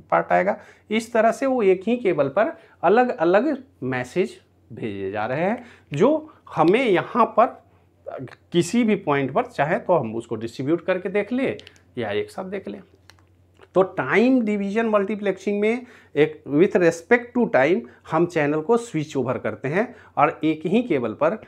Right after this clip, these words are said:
एक समय में एक ही चैनल या एक कंप्यूटर के डेटा को मूव करने की इजाज़त होती है और उस टाइम स्लॉट के आधार पर अलग-अलग चैनल को हम एलोकेशन करते हैं।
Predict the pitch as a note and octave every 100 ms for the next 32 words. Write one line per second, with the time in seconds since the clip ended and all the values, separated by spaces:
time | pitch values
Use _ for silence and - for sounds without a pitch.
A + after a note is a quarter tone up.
0 | _ - G3 F#3+ C3+ A#2 A#2 D#3+ - C#3+
1 | C#3+ C#3+ G#3+ G3+ - C3+ A#2+ C#3 C3+ B2
2 | A2+ A2+ - A#2 - B2+ B2 - B2 B2
3 | B2+ A2 A2+ A2 A#2+ - A#3+ - - _
4 | A#2 B2 A#2 A#2 A#2+ G#2 G#2+ G2+ G#2 C3+
5 | E3 E3 F#3+ F#3+ A#3+ A#3+ - _ - A#3
6 | C4+ - _ G3+ G3 - G#3+ C#4 - D#3+
7 | D3 B2 A#2 B2 G#3+ G#3 A2+ A#2 A2 G2
8 | - G2 G2 F2+ A2+ A3+ - _ - -
9 | G2+ E2+ - - G2 _ - _ G2 _